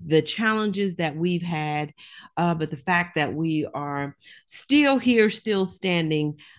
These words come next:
by the grace of God was just, uh, amazing to both of us. But some of the questions, um, that we talked about, some of the things that we shared, and then we started asking questions that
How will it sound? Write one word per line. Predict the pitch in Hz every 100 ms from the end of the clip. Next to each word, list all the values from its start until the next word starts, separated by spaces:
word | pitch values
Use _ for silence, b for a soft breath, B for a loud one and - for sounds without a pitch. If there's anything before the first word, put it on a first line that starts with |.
| _
by | 160 175
the | 165
grace | 147 156 156 -
of | 139
God | 151 143 139 139 -
was | 147 151 143 143 131
just, | 147 143 - - -
uh, | 147 147 -
amazing | 156 151 151 143 147 139
to | - 156 143 139 139
both | 180 240 170
of | 139
us. | 131 -
But | 170 156 B B B B -
some | - 339
of | 381
the | 294
questions, | - 226 208 - 160 156 151 143 - 151
um, | 151 143 139 143
that | 160 -
we | 170 175
talked | 175 160 -
about, | 156 147 143 143
some | 175
of | 180
the | 165
things | 165 151 151 139 127
that | 135 131 B B B B
we | 156 185 180 180 - -
shared, | - 233 220 175 147 151 -
and | 175 175
then | 208
we | 240
started | 247 226 202 190
asking | 180 175 180 175
questions | 160 156 - 156 139
that | 143 131